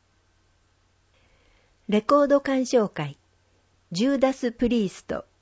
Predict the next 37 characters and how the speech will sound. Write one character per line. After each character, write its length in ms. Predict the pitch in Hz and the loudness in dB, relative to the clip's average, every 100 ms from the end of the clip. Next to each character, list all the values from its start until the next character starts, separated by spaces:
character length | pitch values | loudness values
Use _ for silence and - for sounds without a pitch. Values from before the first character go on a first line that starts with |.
| _ _ _ _ _ _ _ _ _ _ | _ _ _ _ _ _ _ _ _ _
時、 480 | 208 208 - 247 - _ _ _ _ | -4 -2 -4 -4 -6 _ _ _ _
六 320 | - 214 285 277 | 0 0 2 0
月 280 | 269 - | 0 -2
二 160 | 233 233 | -6 -6
十 120 | - | -6
日 260 | - 208 - - | -4 -2 -2 -2
金 300 | 240 247 226 | 2 4 4
曜、 320 | 208 160 143 _ _ _ _ | 2 2 -2 _ _ _ _
十 260 | 156 240 285 | -4 -2 -2
八 300 | 277 302 254 | -4 -4 -4
時 100 | 170 | -4
三 260 | - 214 | -2 -2
十 120 | 220 226 | 0 -4
分 280 | - 139 | -6 -8
か 200 | 127 160 | -8 -12
ら。 180 | 139 143 - _ _ _ _ _ _ _ | -10 -10 -12 _ _ _ _ _ _ _
会 320 | - 233 247 | -2 0 0
場 300 | 226 220 214 180 | 2 2 2 0
十 280 | 170 254 | -2 0
八 360 | 262 226 - 190 | -2 -4 -2 -4
時。 200 | 151 - _ _ _ _ _ _ _ 202 | -6 -10 _ _ _ _ _ _ _ -2
内 340 | 214 254 233 | 0 0 0
容、 320 | 226 208 208 - _ _ _ | 0 0 -2 -10 _ _ _
千 300 | - 311 277 | -2 0 0
九 220 | - 254 | -2 -2
百 340 | 233 190 - 175 | -2 -4 -4 -2
七 300 | 185 226 262 | 0 0 0
十 200 | 214 170 | 0 0
四 220 | 165 165 | 0 0
年 240 | 180 175 | 0 0
の 180 | 170 156 - | -2 -4 -2
デ 160 | 180 | -2
ビ 160 | 180 220 | 0 0
ュ 120 | 233 | -2
ー 60 | - | -2
以 100 | 202 | -4
来、 280 | 165 139 - | -4 -6 -12